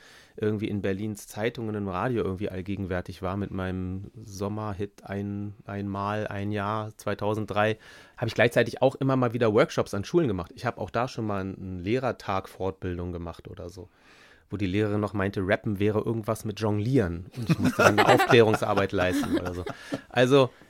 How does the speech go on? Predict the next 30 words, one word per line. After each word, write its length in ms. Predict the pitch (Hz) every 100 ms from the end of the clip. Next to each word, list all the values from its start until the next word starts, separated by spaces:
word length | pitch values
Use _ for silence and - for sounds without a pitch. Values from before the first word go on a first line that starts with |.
| - _ - 127 - -
ähm, 460 | 131 127 131 127 120 -
und 520 | 127 123 127 123 -
ich 160 | 120 127
hab 200 | - 123
jetzt, 300 | 117 - 113
nachdem 600 | 113 - - 117 127 123
zum 200 | 120 101
Beispiel 360 | 107 - 113
diese, 340 | 101 98 95 85 - - _ _ - -
nennen 220 | 101 156
wir 60 |
es 100 | 139
mal 260 | 110 104 101 90 -
Popkarriere, 540 | 135 - 127 123 123
es 140 | 101
war 100 | -
ja 140 | 87 85
Reggae, 420 | 90 107 110 98
Dancehall, 580 | 90 104 113 - 110 107
aber 260 | 90 95
irgendwie 420 | 110 120 120 104 101
im 180 | 98
Kontext 420 | 92 110 104 98 -
der 100 | 92
Popmusik 640 | - - 113 104 113 -
war 120 | 98
das 140 | 95
ja 100 | -
statt-, 260 | 95 107 -
stattgefunden. 560 | - - - - 113